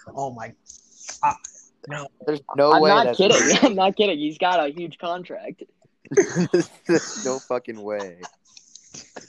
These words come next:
Speaker 1: No. No.
Speaker 3: Were you able to find it?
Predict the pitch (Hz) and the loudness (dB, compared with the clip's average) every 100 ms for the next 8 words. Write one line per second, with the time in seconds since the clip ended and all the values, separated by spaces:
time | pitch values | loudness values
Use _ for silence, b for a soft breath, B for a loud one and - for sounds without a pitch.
0 | B B B _ _ 349 302 311 311 302 | B B B _ _ -10 -4 -2 -2 -6
1 | 285 262 247 - _ _ _ _ 311 302 | -10 -14 -18 -20 _ _ _ _ -8 -8
2 | 302 311 302 285 262 240 220 214 165 170 | -6 -4 -4 -4 -6 -8 -8 -4 0 2
3 | 175 170 - 135 139 165 202 - | 0 -4 -6 -6 -6 -6 -8 -12